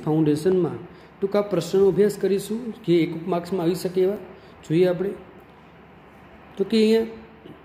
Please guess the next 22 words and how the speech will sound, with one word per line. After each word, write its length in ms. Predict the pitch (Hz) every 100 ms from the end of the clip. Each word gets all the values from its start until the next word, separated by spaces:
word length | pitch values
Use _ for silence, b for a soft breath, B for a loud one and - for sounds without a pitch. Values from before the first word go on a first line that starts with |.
| - - - - -
થર્ટી 300 | - 240 240
ફાઈવ, 160 | 165 151
પાંત્રીસમો 420 | 170 170 233 226
પ્રશ્ન, 360 | 175 165 - 160 214 - - - - - - B B B - -
"What 220 | 160 165
is 120 | 262 220 247
the 60 | 247 226
poet 360 | 226 170 202 - - - - B B B - - -
frame 400 | 214 247 269 269 196 202
of 220 | 208 180 214
mind 360 | 190 160 185 202 - 185
at 60 | 175 165
the 60 | 151
beginnings 420 | 180 208 254 254 202
of 40 | 170 165
the 80 | 170
poem 320 | 170 165 202 233 -
Sonnet 440 | 156 151 180 185 156
twenty-nine?" 500 | 139 143 160 143 - B B B B B - -
પોએમ 380 | 214 254 269 285 294 - - - -
ટ્વેન્ટી 440 | 190 208 233 254
નાઇન 260 | 247 170